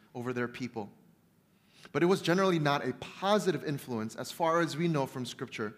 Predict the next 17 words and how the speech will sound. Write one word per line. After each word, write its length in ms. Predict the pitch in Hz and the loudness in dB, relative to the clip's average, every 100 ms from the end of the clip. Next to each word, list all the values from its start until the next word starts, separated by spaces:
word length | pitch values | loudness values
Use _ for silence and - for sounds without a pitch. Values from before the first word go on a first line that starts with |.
| - - - - | -16 -20 -16 -10
because 300 | - 143 127 | 0 0 2
they 140 | 151 - | 2 4
often 480 | 170 180 - 127 | 4 2 -2 -2
looked 240 | 139 165 127 | 0 -2 0
down 480 | 156 170 196 185 156 | 2 4 4 4 2
on 120 | 143 | -4
people 460 | - 165 127 123 - - | -4 -6 -6 -8 -10 -8
who 140 | 143 | -4
they 180 | 139 156 | 0 0
labeled 580 | 139 151 208 143 107 104 | 0 0 0 -2 -6 -6
as 140 | 123 117 | -10 -10
sinners. 640 | - 160 120 117 - - _ _ - - - | -6 -4 -4 -6 -12 -20 _ _ -20 -20 -2
They 80 | 165 | 2
didn't 260 | 202 165 | 2 4
like 420 | 147 196 220 - - | 4 4 2 -6 -18
sinners 580 | - - 165 135 113 113 - - | -10 -4 0 0 0 -4 -12 -10
because 420 | 127 156 139 - | -4 2 0 0